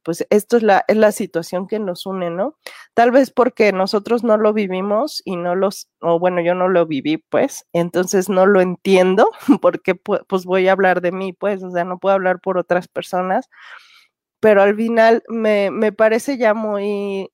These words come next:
redundante, o sea, como para una película siento que si quieres hablar de la Segunda Guerra Mundial, hay un chingo de historias que valen la pena, eh, si quieres hablar de historias de amor, hay un chingo de historias que valen la pena, si quieres hablar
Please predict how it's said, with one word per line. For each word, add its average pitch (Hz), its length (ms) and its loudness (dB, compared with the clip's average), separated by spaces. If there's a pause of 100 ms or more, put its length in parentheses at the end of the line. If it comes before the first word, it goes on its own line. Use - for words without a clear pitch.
redundante, 185 800 -2
o 175 60 -6
sea, 175 140 -8
como 196 300 -12
para 202 200 -6
una 240 220 -4
película 233 800 0
siento 214 640 -6
que 180 520 -6 (480)
si 202 440 -8
quieres 233 280 2
hablar 214 280 4
de 220 100 6
la 226 120 4
Segunda 202 440 0
Guerra 220 220 4
Mundial, 190 540 -2
hay 202 240 -2
un 202 240 -10 (160)
chingo 214 320 -8
de 196 80 -6
historias 196 400 -6
que - 140 -10
valen 190 320 -2
la 180 100 2
pena, 196 460 -2 (380)
eh, 180 640 -4 (420)
si - 240 -8
quieres 220 340 4
hablar 196 560 2
de 180 180 -2
historias 202 440 -2
de 190 80 -4
amor, 190 420 -2
hay 202 220 -4
un 208 140 -8
chingo 220 280 -4
de 214 60 2
historias 196 400 -2
que - 100 -8
valen 190 340 2
la 180 120 2
pena, 190 400 -2
si 190 120 -16
quieres 202 280 -4
hablar 190 460 0